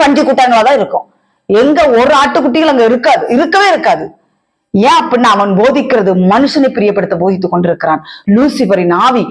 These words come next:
அவன் வந்து மனிதர்களை தன் வசமாக இழுத்து கொண்டு தன்னை, தனக்கு ஆதாயமாக, தனக்கு பணம், தனக்கு, தனக்குன்னு சொல்லி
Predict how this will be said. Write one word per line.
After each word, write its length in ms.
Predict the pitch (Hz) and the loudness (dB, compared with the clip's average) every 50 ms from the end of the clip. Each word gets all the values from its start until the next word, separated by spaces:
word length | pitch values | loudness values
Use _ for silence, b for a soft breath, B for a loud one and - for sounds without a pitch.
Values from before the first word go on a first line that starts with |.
| B B B B | B B B B
அவன் 200 | B 190 202 208 | B 0 0 0
வந்து 360 | 202 214 247 254 254 220 254 262 233 202 | 0 0 0 2 2 2 2 2 0 0
மனிதர்களை 500 | 190 233 277 262 320 302 269 277 262 240 | 0 0 2 0 2 2 2 0 0 0
தன் 220 | - 226 220 240 240 | 0 -2 0 2 2
வசமாக 520 | 226 233 240 - 302 339 320 320 302 277 | 0 0 0 0 0 2 2 2 2 2
இழுத்து 360 | 247 262 302 330 - 339 339 311 | 2 2 0 0 0 -2 -2 0
கொண்டு 320 | 277 247 240 233 220 220 240 320 320 B B B B B B _ | 0 0 2 2 2 2 2 0 0 B B B B B B _
தன்னை, 440 | - 180 185 220 254 269 277 277 262 196 156 - - - _ | -4 -2 0 0 2 2 2 0 0 -2 -4 -6 -10 -14 _
தனக்கு 360 | - 214 214 277 302 302 311 | -4 -2 0 0 0 0 -2
ஆதாயமாக, 680 | 285 262 233 254 247 247 240 226 226 220 220 240 220 220 226 B B B B | -2 0 0 0 0 0 0 0 -2 -2 0 0 -2 -2 -2 B B B B
தனக்கு 380 | 208 220 254 294 311 320 311 | -2 0 0 0 -2 -2 -4
பணம், 340 | 240 233 240 247 226 185 160 - - - - | -2 -2 0 0 0 -2 -4 -8 -10 -12 -6
தனக்கு, 540 | - 208 - 262 320 320 320 269 269 226 233 - 196 | -4 -2 0 0 -2 -2 -2 -2 -2 -2 0 -2 -2
தனக்குன்னு 480 | 233 262 302 320 320 277 285 262 247 | -2 -2 -2 -2 0 0 0 0 0
சொல்லி 360 | 226 - 208 185 190 208 214 | -2 -2 0 0 0 0 0